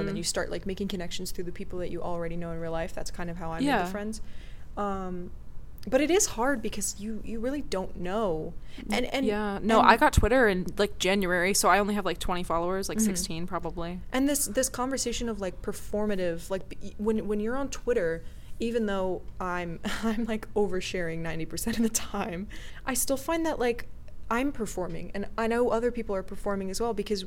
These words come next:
Speaker 1: when you're public like that, you, you're, you're not gonna s-, you're not gonna say everything. You're, you're obviously posting these things because you know p-, other people are gonna see them, other people are gonna react to them. Um, and so with that, you never know if someone's really genuine.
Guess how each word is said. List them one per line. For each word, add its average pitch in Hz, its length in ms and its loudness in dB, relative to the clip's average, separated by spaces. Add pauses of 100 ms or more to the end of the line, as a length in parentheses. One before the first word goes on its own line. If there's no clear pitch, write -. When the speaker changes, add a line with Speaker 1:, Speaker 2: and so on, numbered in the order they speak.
Speaker 1:
when 214 200 0
you're 202 100 2
public 233 560 -2
like 170 180 -4
that, 160 260 -4
you, 202 200 -6
you're, - 240 -8
you're 220 160 -2
not 247 140 -2
gonna 196 140 -2
s-, 175 100 -4 (840)
you're 247 100 4
not 262 60 2
gonna 208 100 2
say 190 320 0
everything. 196 460 -2
You're, 185 160 -2
you're 196 240 2
obviously 208 680 0 (800)
posting 220 460 2
these 190 180 -2
things 170 380 -4
because 196 420 -4
you 196 120 -4
know 175 420 -2 (220)
p-, - 100 0
other 202 200 4
people 208 240 -2
are 185 60 0
gonna 180 160 -2
see 185 200 0
them, 170 200 0
other 175 140 -2
people 190 200 -4
are 190 60 -2
gonna 180 160 -2
react 170 400 -4 (140)
to 190 160 0
them. 165 320 -2 (580)
Um, 180 440 0 (100)
and 208 100 2
so 214 280 4
with 240 340 2
that, 196 240 0
you 208 100 2
never 214 220 2
know 202 140 2
if 196 80 -2
someone's 196 280 0
really 185 180 -2
genuine. 190 560 -2